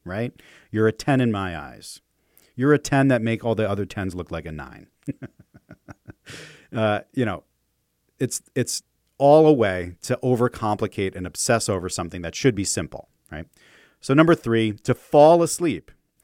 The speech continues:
you need a calm mind, a calm body, and a comfortable environment. And four, if you're waking up in the middle of the night, there's normally something that's causing that. So explore that and address it to finally and permanently, at least close to it,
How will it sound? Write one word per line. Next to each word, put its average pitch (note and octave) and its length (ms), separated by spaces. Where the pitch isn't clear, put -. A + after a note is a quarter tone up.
you A#2+ 140
need B2 140
a A2 60
calm C3+ 420
mind, G2+ 420
a G#2+ 80
calm A2 380
body, E2 440
and A#2 140
a - 20
comfortable C#3 460
environment. D#3 460
And G2+ 160
four, C#3+ 280
if C3 100
you're E3 160
waking D3+ 380
up C#3+ 120
in C3+ 100
the B2+ 60
middle B2+ 300
of A2+ 60
the A#2+ 40
night, D3+ 480
there's C3+ 160
normally D#3+ 240
something A#2+ 320
that's G2 160
causing D#2+ 360
that. - 120
So A2 180
explore D3+ 480
that F2 280
and G#2+ 100
address D3 460
it G2+ 140
to G2+ 80
finally B2 600
and F#2+ 300
permanently, G2+ 720
at G2 60
least F#2+ 240
close A#2 260
to C#2 140
it, D2 160